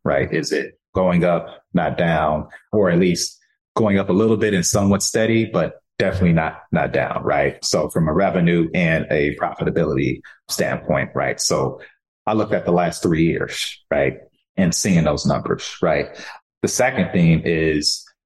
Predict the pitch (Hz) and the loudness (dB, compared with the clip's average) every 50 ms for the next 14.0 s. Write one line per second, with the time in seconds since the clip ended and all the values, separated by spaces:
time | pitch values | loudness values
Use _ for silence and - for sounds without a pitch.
0 | _ _ _ _ _ _ - 214 110 101 101 98 92 - 92 95 90 87 - - | _ _ _ _ _ _ 0 2 2 2 2 2 0 0 0 0 0 0 0 0
1 | 90 82 - - 87 80 71 73 78 78 78 76 80 76 69 71 69 69 - - | -2 0 0 0 0 2 2 2 2 2 2 0 0 0 0 0 -2 -2 -2 -4
2 | - - - - - - - - - - - - _ _ _ _ _ - 76 73 | -4 -4 -4 -4 -4 -2 -2 -2 -2 -4 -8 -14 _ _ _ _ _ -4 -2 0
3 | 71 71 143 139 - - _ _ _ _ _ - - - - 85 80 78 - 151 | 0 0 0 -2 -4 -8 _ _ _ _ _ -10 -6 -2 -2 0 0 0 -2 0
4 | 147 71 - - - - _ _ _ _ _ _ _ - 92 82 76 - - - | -2 -2 -4 -6 -12 -20 _ _ _ _ _ _ _ 0 2 2 2 0 -2 -8
5 | - - - 92 - - 107 92 90 85 - 92 85 78 73 - - _ _ _ | -12 -6 -6 -4 -2 0 0 0 0 0 0 0 0 0 -2 -6 -12 _ _ _
6 | _ _ _ _ _ _ _ _ - 113 98 - - 95 85 80 87 95 90 82 | _ _ _ _ _ _ _ _ -4 -4 -2 0 2 2 2 2 2 2 0 0
7 | - - 107 90 85 82 90 87 87 80 92 90 85 82 - - - 95 90 90 | 0 -2 -2 0 0 0 0 0 0 0 0 0 0 0 -2 -2 0 0 0 2
8 | 87 82 80 76 76 76 82 78 69 - - _ _ - 87 85 80 - - - | 2 2 0 2 2 2 2 2 0 -2 -8 _ _ 0 0 0 0 0 0 0
9 | 82 73 - - - - 87 76 - 80 73 71 73 73 - - - - 87 - | 0 0 0 -2 -2 -4 -4 -2 -2 -2 -2 -2 -2 -2 -4 -4 -4 -4 -2 -2
10 | 87 - 76 71 - - - 76 69 69 - - - - - - - - _ _ | -2 -2 -2 -4 -2 -2 -2 -2 -2 -2 -6 -6 -6 -6 -6 -8 -14 -20 _ _
11 | _ _ _ _ _ _ _ - - - 107 92 90 85 - - - 113 107 110 | _ _ _ _ _ _ _ -4 0 0 2 2 2 0 0 -2 -2 0 0 2
12 | 104 98 90 98 104 107 - - 104 - 110 113 113 - - 117 113 110 107 92 | 2 0 0 0 -2 -2 -2 -4 -2 -2 -2 -2 -2 -2 -2 0 2 2 2 2
13 | 90 87 - - - - 95 85 - 107 104 101 85 67 67 71 71 - - | 2 2 0 0 0 -2 -2 -2 0 -2 0 0 -2 -2 -4 -6 -8 -8 -8